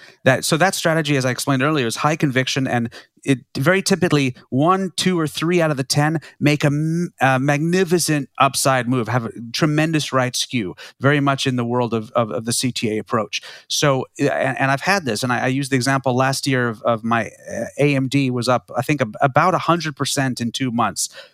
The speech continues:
That, that's insanity for, in the equity world. And the thing is that hasn't been the only, I've,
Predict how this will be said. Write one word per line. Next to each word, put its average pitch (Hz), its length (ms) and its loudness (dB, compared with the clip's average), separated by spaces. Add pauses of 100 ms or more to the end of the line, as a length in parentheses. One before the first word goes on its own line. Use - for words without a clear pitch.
(100)
That, 156 220 0
that's 180 220 0
insanity 165 640 -2
for, - 200 -4
in 123 120 -2
the 120 100 -2
equity 127 320 -2
world. 98 300 -4
And 127 120 -2 (200)
the 147 100 4
thing 190 200 0
is 165 100 2
that 156 160 0 (280)
hasn't 175 320 0
been 156 120 2
the 139 80 2
only, 143 360 0
I've, 117 180 -2